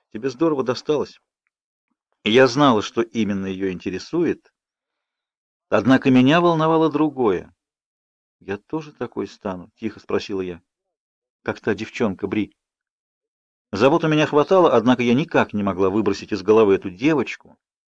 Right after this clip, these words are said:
чья новая жизнь так внезапно подошла к концу. Лицо, искаженное желанием впиться мне в горло, стояло перед глазами.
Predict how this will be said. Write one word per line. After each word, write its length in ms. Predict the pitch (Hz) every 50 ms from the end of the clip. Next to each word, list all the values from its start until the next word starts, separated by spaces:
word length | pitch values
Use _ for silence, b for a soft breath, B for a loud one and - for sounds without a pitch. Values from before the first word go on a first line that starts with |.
| _ _ _
чья 260 | - 92 95 113 113
новая 320 | 123 135 135 120 117 110
жизнь 320 | 98 95 139 165 151 147 127
так 180 | - 110 -
внезапно 440 | 101 107 107 95 101 131 135 - 127
подошла 340 | 113 110 113 110 - 123 117
к 80 | -
концу. 460 | - 123 120 117 - - 107 90 b b b b b b b b b b b b b
Лицо, 500 | - 131 147 - - - - 175 180 156
искаженное 600 | - 135 - - 139 131 117 143 143 135 135 127
желанием 400 | 101 123 139 143 143 139 139 131
впиться 500 | - - - _ - 175 151 - - 139
мне 140 | 120 123 123
в 100 | 107 101
горло, 320 | 101 139 170 175 160 139
стояло 380 | - - - - 127 143 147 143
перед 200 | 139 139 135 127
глазами. 460 | 123 143 139 117 127 117 95 80 -